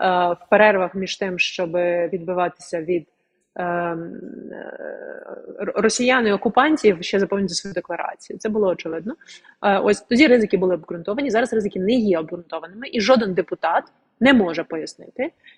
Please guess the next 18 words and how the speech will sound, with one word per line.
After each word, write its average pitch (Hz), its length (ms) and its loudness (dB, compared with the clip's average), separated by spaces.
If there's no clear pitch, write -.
яким 247 380 4
чином 180 520 0
декларація 220 880 0
і 262 120 2
публікація 208 680 2
цієї 233 200 -2
декларації 254 640 -2
може 277 180 0
загрожувати 202 680 0
життю 185 520 -2
і 214 40 2
здоров'ю 175 600 -2
йому 190 460 0
і, 180 120 0
може, 180 320 -8
його, 185 600 0
е, 180 500 -4
близьким. - 320 -12